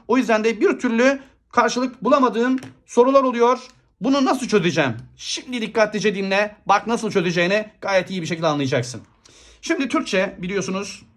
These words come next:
sondan eklemeli diller grubuna giriyor ve köken bakımından Ural Altay dil ailesinin de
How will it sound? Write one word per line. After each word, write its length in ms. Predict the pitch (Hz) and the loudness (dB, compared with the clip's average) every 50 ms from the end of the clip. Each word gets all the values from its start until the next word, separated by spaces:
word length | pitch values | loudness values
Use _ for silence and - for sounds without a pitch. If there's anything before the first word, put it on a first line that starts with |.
| _ _ _ _ _ _ _ _ _ _ _ _ _ _ _ _ | _ _ _ _ _ _ _ _ _ _ _ _ _ _ _ _
sondan 480 | - - 170 165 165 156 175 185 180 170 | -8 -2 -2 0 0 2 2 0 0 -2
eklemeli 420 | 160 - 156 147 151 143 151 135 | -4 -6 -4 -4 -4 -4 -4 -4
diller 280 | 135 131 135 139 139 139 | -4 -2 0 0 0 0
grubuna 680 | 135 127 120 117 117 113 113 123 147 175 180 - - - _ _ | 0 -2 -4 -4 -4 -2 -2 0 0 -2 -4 -6 -12 -20 _ _
giriyor 420 | 123 131 127 123 127 127 143 165 - - 127 | -4 -2 0 0 2 2 0 0 -4 -4 -4
ve 240 | 131 131 135 135 - - - - _ _ _ _ _ | -2 -2 -2 -4 -6 -12 -20 -20 _ _ _ _ _
köken 300 | - 160 - 175 170 160 | -8 -6 -4 -4 -4 -4
bakımından 480 | 147 123 143 143 143 156 160 160 - | -6 -6 -6 -6 -4 -4 -4 -4 -2
Ural 200 | 156 160 151 147 - | -2 -2 0 -2 -2
Altay 420 | - 160 156 139 - 151 139 131 127 | -2 -2 -2 -2 -2 -2 -2 -2 -2
dil 180 | 160 160 139 | -2 -2 -2
ailesinin 440 | 131 123 120 120 123 139 143 151 143 | -2 -2 -2 -4 -6 -8 -8 -4 -2
de 220 | 165 175 185 180 | -2 -2 -2 -2